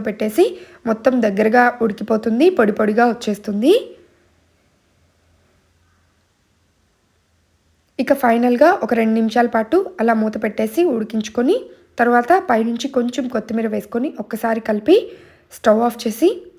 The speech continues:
వేడివేడిగా సర్వ్ చేసుకున్నారంటే అద్భుతంగా ఉంటుంది.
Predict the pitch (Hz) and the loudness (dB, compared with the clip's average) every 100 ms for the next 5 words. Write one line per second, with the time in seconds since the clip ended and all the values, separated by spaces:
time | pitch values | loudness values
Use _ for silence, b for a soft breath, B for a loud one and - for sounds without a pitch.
0 | 214 214 214 214 233 262 262 220 214 240 | -2 0 2 2 4 2 2 -2 -2 -4
1 | 240 214 214 214 202 285 - 196 190 226 | -4 -4 -4 -4 2 2 2 -4 -4 -2
2 | 208 226 240 208 220 226 359 | -2 0 0 -2 -2 0 0